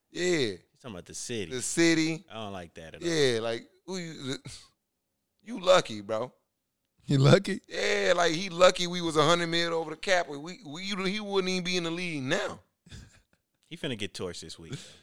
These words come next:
Speaker 1: Nah, he doing his thing over there. He got the, he the one who got the, uh,
Speaker 3: He's
Speaker 1: deflection for the
Speaker 3: talking
Speaker 1: pick.
Speaker 3: mad crap
Speaker 1: On,
Speaker 3: about
Speaker 1: on,
Speaker 3: y'all.
Speaker 1: uh, it's just like he talk. That's why he feel good. Like
Speaker 2: You
Speaker 1: he,
Speaker 2: were playing Tannehill.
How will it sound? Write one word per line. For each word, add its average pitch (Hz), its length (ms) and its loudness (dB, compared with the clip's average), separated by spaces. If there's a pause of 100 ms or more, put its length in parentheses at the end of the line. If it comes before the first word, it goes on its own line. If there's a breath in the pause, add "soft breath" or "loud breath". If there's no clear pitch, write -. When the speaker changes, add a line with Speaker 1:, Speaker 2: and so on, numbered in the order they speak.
(160 loud breath)
Speaker 1:
Nah, 107 280 -6
he 110 100 -6
doing 113 260 -8
his 98 100 -12
thing 95 320 -12
over 87 200 -16
there. 87 80 -20 (160)
He 123 100 -18
got 127 220 0
the, 131 80 -4
he 135 120 -4
the 143 80 -4
one 139 180 -2
who 131 80 -8
got 135 180 -4
the, 131 100 -10
uh, 135 260 -4
Speaker 3:
He's 131 60 -18
Speaker 1:
deflection 160 460 -4
for 202 80 -4
the 160 60 -6
Speaker 3:
talking 156 160 -2
Speaker 1:
pick. 151 100 0
Speaker 3:
mad 180 320 -2
crap 208 360 -2
Speaker 1:
On, 131 240 -2
Speaker 3:
about 139 140 -2
Speaker 1:
on, 127 60 0
Speaker 3:
y'all. 143 300 -2
Speaker 1:
uh, 135 60 -6 (920)
it's - 80 -20
just 160 200 -2
like 147 160 6
he 156 100 -2
talk. 147 240 6
That's 160 160 4
why 147 140 4
he 143 100 -2 (120)
feel 156 280 -2
good. 143 360 -4
Like 117 140 0
Speaker 2:
You 220 80 2
Speaker 1:
he, 226 60 4
Speaker 2:
were 208 80 6
playing 226 460 2
Tannehill. 190 760 0